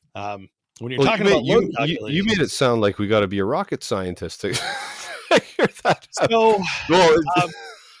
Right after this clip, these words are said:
Speaker 1: I'll tell you what, I'll tell you what, H V A C system design requires light engineering.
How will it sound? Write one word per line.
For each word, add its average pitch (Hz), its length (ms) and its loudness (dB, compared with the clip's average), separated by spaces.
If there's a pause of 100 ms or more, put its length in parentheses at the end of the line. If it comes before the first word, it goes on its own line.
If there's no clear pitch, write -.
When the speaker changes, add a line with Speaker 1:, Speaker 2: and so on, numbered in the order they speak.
(260)
Speaker 1:
I'll 202 140 2
tell 254 200 -2
you 214 120 -6
what, 202 220 -2 (160)
I'll 151 100 -12
tell 202 140 0
you 190 100 2
what, 131 200 -4 (440)
H 160 240 -4
V 208 200 -4
A - 20 0
C 196 220 -4
system 160 420 -4
design 101 540 -10 (500)
requires 120 880 -2 (720)
light 117 640 -4 (580)
engineering. 120 520 -4